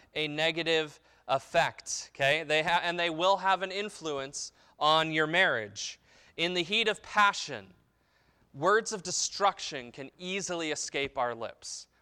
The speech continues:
Words that destroy, wor-, words that tear down, that hurt.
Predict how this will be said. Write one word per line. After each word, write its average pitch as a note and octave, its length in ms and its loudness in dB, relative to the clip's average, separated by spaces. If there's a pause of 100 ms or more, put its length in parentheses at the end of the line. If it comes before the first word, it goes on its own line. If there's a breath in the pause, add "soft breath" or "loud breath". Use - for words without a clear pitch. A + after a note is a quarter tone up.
Words E3+ 280 0
that F#3 180 0
destroy, D#3+ 720 -4
wor-, D3 400 -4
words D#3+ 220 -4
that - 240 -2
tear E3+ 260 2
down, C#3+ 480 0 (440 soft breath)
that C3+ 200 4
hurt. - 540 0